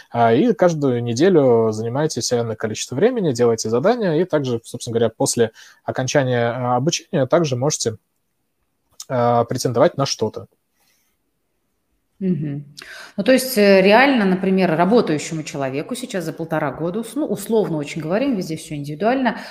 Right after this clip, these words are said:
Speaker 2: а, получить новую профессию.
Speaker 1: Э, можно быстрее, на самом деле. Ну, например, если мы говорим про Skype Roll, у нас самая длительная программа — это двенадцать месяцев. И она
Speaker 2: Мгм.
Speaker 1: подразумевает, что ты,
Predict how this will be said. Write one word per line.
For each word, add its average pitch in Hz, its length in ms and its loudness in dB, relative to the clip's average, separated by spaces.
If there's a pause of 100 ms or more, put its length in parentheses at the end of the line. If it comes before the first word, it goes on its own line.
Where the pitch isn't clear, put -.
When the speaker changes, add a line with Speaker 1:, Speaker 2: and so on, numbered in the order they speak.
(100)
Speaker 2:
а, 165 160 2
получить 175 400 0
новую 196 260 2
профессию. - 640 -4 (1400)
Speaker 1:
Э, 123 560 0 (120)
можно 143 240 0
быстрее, 117 440 -2
на 107 120 -12
самом 113 260 -8
деле. 190 280 4
Ну, 123 160 0
например, 123 260 -2
если 123 140 -4
мы 120 60 -4
говорим 127 180 2
про 127 120 -2
Skype 120 260 0
Roll, 208 240 6
у - 20 4
нас 127 180 -2
самая 123 240 -2
длительная 120 320 -2
программа — 131 480 0
это 131 140 -2
двенадцать 113 440 -4
месяцев. - 460 -10 (360)
И 120 120 -2
она 117 200 0
Speaker 2:
Мгм. 160 80 -2
Speaker 1:
подразумевает, 131 580 2
что - 280 -4
ты, 147 360 0